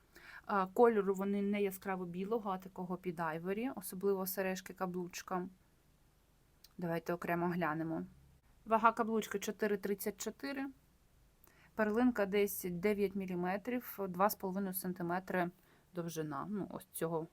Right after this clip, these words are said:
елементу. Сережки одинадцять сорок сім за вагою, застібка. Довжина, зараз вам скажу, три з половиною сантиметри, перлинки десь один і два сантиметри.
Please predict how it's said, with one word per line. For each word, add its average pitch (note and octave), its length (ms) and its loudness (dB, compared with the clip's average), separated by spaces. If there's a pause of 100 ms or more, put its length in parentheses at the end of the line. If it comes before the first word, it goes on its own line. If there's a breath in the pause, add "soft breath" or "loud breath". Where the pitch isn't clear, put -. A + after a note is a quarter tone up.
(120)
елементу. D3+ 580 -8 (1800)
Сережки A#3 500 4
одинадцять A3+ 500 6
сорок G#3+ 320 2
сім F#3 280 0
за F#3+ 140 0
вагою, F#3+ 520 0
застібка. A3 800 -2 (1400)
Довжина, A3+ 760 4
зараз G3+ 360 0
вам G3+ 120 0
скажу, G3+ 240 0
три G#3+ 180 0
з B3 60 -2
половиною G3+ 520 2
сантиметри, G3 760 0
перлинки G#3+ 580 4
десь F#3 300 0
один F#3+ 280 0
і G3+ 40 -2
два E3+ 200 0
сантиметри. F3+ 760 -4